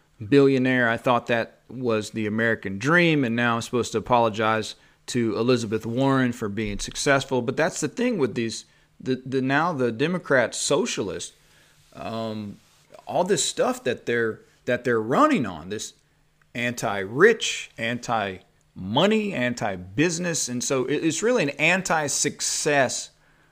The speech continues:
platform. And of course, there are all the useful idiots in, in this idea of, "Oh, they're gonna take all the money from the rich people and give it to me," 'cause they don't know the history of Soviet Union. They don't know the history of China. They don't know the history of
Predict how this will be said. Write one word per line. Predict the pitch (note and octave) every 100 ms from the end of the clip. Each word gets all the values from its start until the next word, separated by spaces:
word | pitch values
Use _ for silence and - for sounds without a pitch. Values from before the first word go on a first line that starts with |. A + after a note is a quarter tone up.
| _ _
platform. | - C#3 C#3+ D3+ - A2 E2 - - _ _ _ _ _ _ _ -
And | A#2+ B2+ B2 A#2+
of | G3+
course, | - D3+ -
there | D3
are |
all | C3+
the | A#2
useful | A#2 C3+ - G#2
idiots | D3+ F3+ D#3+ C#3 C#3 - - _ _ -
in, | A#2+ A2+
in | B2 B2
this | B2 -
idea | - A2+ A2+ A2
of, |
"Oh, | C#3+ F#3+
they're | D3
gonna | C3 A#2
take | A2+ C3+ B2
all | A2+
the | A2
money | G#2+ D3+ D3+ C#3+ C3+ - -
from | - - A#2+ A2
the | A2+
rich | E3 G3+ -
people | - F3 - C#3+
and | C3+ A2+
give | A2 C3+ G#2+
it | - -
to | G#2+
me," | B2 D#3 F3 E3 D#3+ D#3 D3
'cause | - A2+
they | A#2 A#2+
don't | A#2+ A2+
know | G#2 A#2 A#2+ A#2+ A#2 A2+ - _ _ _ -
the |
history | G#2+ B2 - A2
of |
Soviet | - A2 F#2+ F2+
Union. | A#2+ B2 A#2+ G#2+
They | A2+
don't | A#2+ G2
know | F2+ G2 A#2+ B2 A#2
the | G#2+
history | B2 B2 - A#2
of | F#2+ -
China. | B2+ A#2+ A#2
They | G2+
don't | B2 C3 F2 G#2+
know | A#2+ C3+
the | C#3 C3
history | C#3+ C#3 - B2 -
of | A2+ A2+